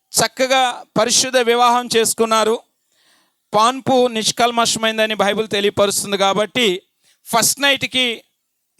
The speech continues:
అందరూ చక్కగా, ఆ, సిద్ధపరిచారు. దైవ సేవకులు, సేవకురాండ్రులు ప్రార్థించి వారిని, ఆ, ఆ, రు-, గదికి, అంటే ఫస్ట్ నైట్కి సిద్ధపరిచి పంపించారు.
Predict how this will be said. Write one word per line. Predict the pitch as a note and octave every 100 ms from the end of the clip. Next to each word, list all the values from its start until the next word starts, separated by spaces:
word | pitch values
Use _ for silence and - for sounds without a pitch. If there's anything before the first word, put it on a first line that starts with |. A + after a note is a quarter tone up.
| _ -
అందరూ | F#3 B3 C#4
చక్కగా, | C#4 - G#3+ A#3 A#3 A#3 G3+ - _ _ _ _ -
ఆ, | F#3 F#3+
సిద్ధపరిచారు. | F3+ - G#3+ B3 A#3+ A3+ A#3 A3+ A#3
దైవ | G3+ G#3+
సేవకులు, | A3+ A#3 G#3+ G#3+ G#3+ G#3+
సేవకురాండ్రులు | - G3+ G#3+ G3+ G3+ G3+ G#3 G#3
ప్రార్థించి | - - F#3 A3 F#3+ A3+ G3+ A#3 F#3 - _ _ -
వారిని, | F3 A3 A#3+ A#3 G3 G3+ _ _ _ _ _ -
ఆ, | E3+ E3 E3 _ _ -
ఆ, | E3+ D#3+
రు-, | D#3+ F3 D3+ C#3 _ _ _ _ C3 A#2+
గదికి, | A3+ C#4 B3 F3
అంటే | E3 F#3+
ఫస్ట్ | G3 A3 A3 -
నైట్కి | C#4+ C4+ - A#3+
సిద్ధపరిచి | A3 G#3+ A#3 A3+ -
పంపించారు. | A3 F#3+ F#3+ A3 G3 G3+ F#3